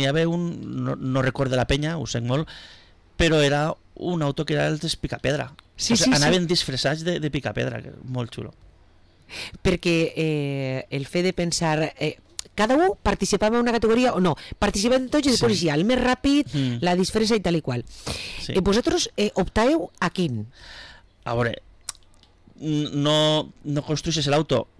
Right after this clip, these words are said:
Speaker 1: per participar en un event, però realment, vull dir, el nostre era molt lleig, <laughs> perquè era, era totalment blau, però, claro, entonces dius, pues, mm, tenim que ser els més ràpids, pues, entonces,
Speaker 2: O els
Speaker 1: nosaltres
Speaker 2: més originals.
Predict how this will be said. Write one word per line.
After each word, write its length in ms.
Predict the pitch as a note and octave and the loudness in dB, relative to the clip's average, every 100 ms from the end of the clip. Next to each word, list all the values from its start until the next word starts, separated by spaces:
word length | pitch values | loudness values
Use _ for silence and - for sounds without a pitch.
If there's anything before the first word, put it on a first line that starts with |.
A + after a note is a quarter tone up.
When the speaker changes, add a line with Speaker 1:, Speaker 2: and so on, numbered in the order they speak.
| - _ _ - | -20 _ _ 0
Speaker 1:
per 140 | B2+ | 0
participar 480 | A#2 A2 - A#2+ A2+ | 2 -2 -4 0 0
en 120 | A#2 | 0
un 220 | A#2+ A#2+ A#2+ | 0 0 0
event, 320 | B2 C#3 D#3+ | 2 0 -2
però 300 | - C3 A#2 - | -2 0 0 0
realment, 380 | A#2+ A2+ A#2+ B2 - | -2 0 -2 -6 -12
vull 120 | - B2+ | -2 0
dir, 200 | A#2+ G#2+ | 0 -2
el 120 | A2+ | -2
nostre 220 | B2+ B2 | -2 0
era 140 | C#3 D3 | 2 2
molt 260 | C3 B2 | 2 2
lleig, 220 | A#2 D3 - - | 2 2 -2 -6
<laughs> 180 | - - | -16 -6
perquè 300 | D#3 D3 F#3 | 0 2 4
era, 140 | F3 - - - - | 4 2 -8 -14 -2
era 140 | C#3+ | 0
totalment 440 | C#3+ C#3+ C#3 C#3+ C3+ | 2 2 4 4 4
blau, 340 | D#3 D3+ D#3 - - - - - - | 4 4 2 -4 -6 -6 -12 -18 -8
però, 200 | D3 D#3+ | 2 2
claro, 280 | C#3 E3 D3 | 6 6 6
entonces 340 | B2 C3 C#3+ C#3+ | 4 2 2 2
dius, 160 | C3 | 2
pues, 220 | B2 A2+ - - - | 0 -4 -8 -20 -14
mm, 220 | A2+ G2 - - | -12 -8 -8 -4
tenim 240 | B2+ C3+ | 0 2
que 80 | - | 2
ser 140 | C#3+ | 2
els 100 | C#3 | 4
més 120 | C#3+ C3 | 4 2
ràpids, 340 | A2+ A#2+ A2 | 2 -2 -4
pues, 140 | B2 | -4
entonces, 320 | A#2 A2+ B2 C#3 | -2 0 -2 -2
Speaker 2:
O 80 | C#4 | -4
els 240 | - - | -4 -2
Speaker 1:
nosaltres 280 | D#3 G3+ F#3+ | 2 4 4
Speaker 2:
més 140 | F3 | 4
originals. 800 | G3+ B3+ F#3+ D#3 F3+ A#3 F3+ - | 4 2 2 2 4 4 2 -4